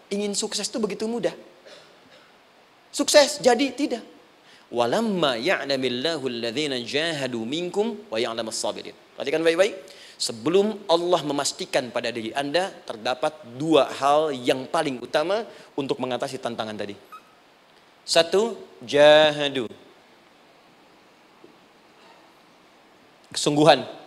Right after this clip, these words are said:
Serius. Jadi kalau mau sukses, mesti serius. Kerja serius. Cintai pekerjaan Anda.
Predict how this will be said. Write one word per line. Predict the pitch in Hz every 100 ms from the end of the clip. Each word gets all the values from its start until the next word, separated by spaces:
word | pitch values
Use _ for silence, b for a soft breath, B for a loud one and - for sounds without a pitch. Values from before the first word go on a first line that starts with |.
| - _ - _ _ _ _ _
Serius. | - - 156 151 131 - - - - _ _ _ _ _ _ _ _ _ _ _
Jadi | -
kalau | 208 196
mau | 185
sukses, | 175 165 160 135 -
mesti | 165
serius. | 208 240 294 269 - - - _ _ _ _ _ _ _ -
Kerja | 139 131 175
serius. | 185 180 170 180 190 185 - - - - _ _
Cintai | - 165 170 175
pekerjaan | 175 175 175 175
Anda. | 180 185 185